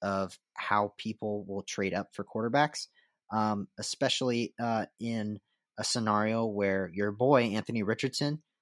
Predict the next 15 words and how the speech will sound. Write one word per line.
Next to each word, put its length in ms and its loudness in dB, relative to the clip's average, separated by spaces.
um, 400 0
could 220 2
potentially 500 0
not 220 2
pan 180 0
out, 220 0
um, 400 0
because 440 -4
that 260 4
is 120 -6
a 80 -4
very 260 0
similar 380 -2
situation, 800 -4
uh, 160 0